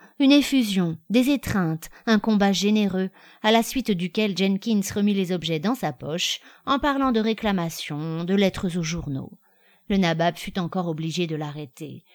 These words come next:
Gardez-vous-en bien, malheureux. D'abord, ce serait me nuire pour une autre fois. Qui sait, peut-être qu'au quinze août prochain. » « Oh, ça par exemple, » dit Jenkins, sautant sur cette idée,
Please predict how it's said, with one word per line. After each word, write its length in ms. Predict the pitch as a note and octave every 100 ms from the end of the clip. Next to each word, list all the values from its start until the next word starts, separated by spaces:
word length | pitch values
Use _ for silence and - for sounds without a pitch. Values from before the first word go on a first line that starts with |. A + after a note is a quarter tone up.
| - - G#3
Gardez-vous-en 720 | G#3+ E3 F#3 F3+ G3+ C4+ C#4
bien, 340 | A3+ C#4 B3+
malheureux. 600 | G#3+ G#3 G3 F#3+ F3+ D#3+ D#3+ - -
D'abord, 460 | F#3+ F3+ F3+ E3 -
ce 100 | G#3
serait 240 | A3+ G3
me 140 | F#3
nuire 340 | G3 A3 G#3+ -
pour 160 | G3
une 120 | F#3+ G3
autre 240 | G3 A3+
fois. 400 | - B3 A#3 G3 _ -
Qui 120 | C#4
sait, 380 | - C4 A3 F#3+ _ _
peut-être 400 | - G3+ G#3 - F#3+
qu'au 180 | G3
quinze 320 | F3+ F#3+ F3+ F#3
août 160 | -
prochain. » « 640 | - G3 - - A3 F3+ D#3+ _ _ _ _ _ _ _ -
Oh, 220 | B3+ F#3+ D#3 - A3+
ça 200 | - D4
par 180 | - G3
exemple, » 480 | E3+ F#3 A#3 F#3+ - - - -
dit 140 | G#3
Jenkins, 520 | G#3+ G3+ G3 G#3+ F#3
sautant 440 | E3 - C4 A#3+ A3+
sur 160 | -
cette 240 | - F#3 -
idée, 340 | D#3 D#3 D3